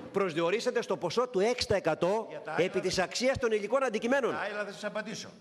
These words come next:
Speaker 2: Για τα
Speaker 1: Πέστε
Speaker 2: άειλα
Speaker 1: μου,
Speaker 2: θα σας απαντήσω.
Speaker 1: είναι αυτή η
Speaker 2: Ζήτησα,
Speaker 1: πραγματική
Speaker 2: λοιπόν,
Speaker 1: αξία
Speaker 2: έκθεση και
Speaker 1: των,
Speaker 2: μου το δώσατε
Speaker 1: των άειλων
Speaker 2: αυτό.
Speaker 1: περιουσιακών στοιχείων ενός νοσηλευτικού
Speaker 2: Μισό
Speaker 1: ιδρύματος
Speaker 2: λεπτό,
Speaker 1: του
Speaker 2: μισό
Speaker 1: επίπεδου Ερίκου Ντινάν;
Speaker 2: Μια παρένθεση. Ζήτησα,
Speaker 1: Διότι
Speaker 2: λοιπόν,
Speaker 1: εγώ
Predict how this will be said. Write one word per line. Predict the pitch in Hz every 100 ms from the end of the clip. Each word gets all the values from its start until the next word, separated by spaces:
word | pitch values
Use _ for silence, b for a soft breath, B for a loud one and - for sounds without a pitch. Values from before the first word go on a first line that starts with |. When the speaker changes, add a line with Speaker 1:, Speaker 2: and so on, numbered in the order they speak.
| - _ _
Speaker 2:
Για | 123
τα | 127
Speaker 1:
Πέστε | 139 233
Speaker 2:
άειλα | 233 208
Speaker 1:
μου, |
Speaker 2:
θα | 190
σας | 196
απαντήσω. | 196 196 165 165
Speaker 1:
είναι | 240 254
αυτή | 185 -
η | 247
Speaker 2:
Ζήτησα, | 240
Speaker 1:
πραγματική | 196 175 165 196
Speaker 2:
λοιπόν, | 233
Speaker 1:
αξία | 165 226 233 185 113
Speaker 2:
έκθεση | 196 -
και |
Speaker 1:
των, | 185 175
Speaker 2:
μου |
το | 180
δώσατε | 185 156
Speaker 1:
των | 160
άειλων | 202 233
Speaker 2:
αυτό. | 233 185
Speaker 1:
περιουσιακών | 185 156 160 202
στοιχείων | 214 170 214 196
ενός | 156 190
νοσηλευτικού | 160 147 139 180
Speaker 2:
Μισό | 202
Speaker 1:
ιδρύματος | 165 196 160
Speaker 2:
λεπτό, | 143 165
Speaker 1:
του |
Speaker 2:
μισό | 160
Speaker 1:
επίπεδου | 185 185
Ερίκου | 156 165
Ντινάν; | 127 123 170 156 - - - _ _ _ - - - _
Speaker 2:
Μια | - 165
παρένθεση. | 131 98 - - -
Ζήτησα, | 117 190 185 170
Speaker 1:
Διότι | 185
Speaker 2:
λοιπόν, |
Speaker 1:
εγώ | 208